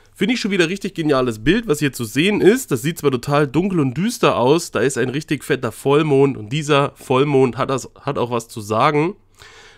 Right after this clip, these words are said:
Denn man könnte jetzt schon wieder meckern und sagen, „Ja toll, Teddy Ursa, das hat ja nur eine Entwicklung, Ursa-Ring. Teddy Ursa ist ja kein neues Shiny, das gibt's ja die ganze Zeit schon.“ Aber doch, es wird was komplett Neues geben.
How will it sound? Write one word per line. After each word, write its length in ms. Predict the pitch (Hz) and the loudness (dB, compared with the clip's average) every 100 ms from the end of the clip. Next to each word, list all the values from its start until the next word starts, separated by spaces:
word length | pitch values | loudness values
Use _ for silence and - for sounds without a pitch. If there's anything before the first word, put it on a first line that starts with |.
| - | -6
Denn 120 | 120 | 0
man 100 | 123 | 0
könnte 260 | 117 196 240 | 4 4 6
jetzt 200 | 214 - | 4 4
schon 100 | 208 | 0
wieder 160 | 185 | 2
meckern 380 | 160 170 175 160 | 2 0 0 0
und 100 | 143 | 2
sagen, 400 | 127 139 147 - - _ _ _ - | 2 2 2 -2 -6 _ _ _ -12
„Ja 200 | - 120 | -6 -6
toll, 340 | - 139 151 | 0 2 2
Teddy 260 | 147 139 135 | 0 -6 -4
Ursa, 680 | 180 208 208 190 180 180 - - | 6 6 8 4 2 0 -6 -12
das 200 | - - | -10 -6
hat 200 | 151 147 | -6 -4
ja 60 | 151 | 0
nur 200 | 151 - | 0 0
eine 260 | 143 151 | 0 0
Entwicklung, 680 | 127 110 113 147 - 165 156 | -2 -6 -6 -8 0 2 2
Ursa-Ring. 760 | - 196 175 160 131 143 143 135 _ _ | 0 -2 0 0 0 0 0 -4 _ _
Teddy 280 | - 123 123 | -8 -8 -6
Ursa 380 | 135 196 180 165 | -2 0 2 2
ist 140 | 139 | 2
ja 80 | 139 | 0
kein 240 | 120 135 135 | -6 -4 -2
neues 260 | 120 110 | -2 -2
Shiny, 400 | - 160 185 190 | -4 0 0 0
das 180 | 135 104 | -2 -4
gibt's 200 | 185 - | -8 -4
ja 80 | 160 | -4
die 100 | 123 | -2
ganze 360 | 127 139 147 | -4 -4 -6
Zeit 340 | 110 135 139 202 | -10 -6 -4 -4
schon.“ 460 | - 151 156 160 - | -4 0 2 0 -4
Aber 360 | 113 139 175 185 | 0 2 2 0
doch, 380 | 143 156 185 - | 4 2 2 -4
es 180 | 131 - | -6 -2
wird 300 | 165 - 131 | -2 -2 0
was 280 | 139 147 | 0 0
komplett 340 | - 143 135 117 | -4 -2 -2 -2
Neues 320 | 123 120 117 | -2 -2 -4
geben. 340 | 127 131 139 | -2 0 -2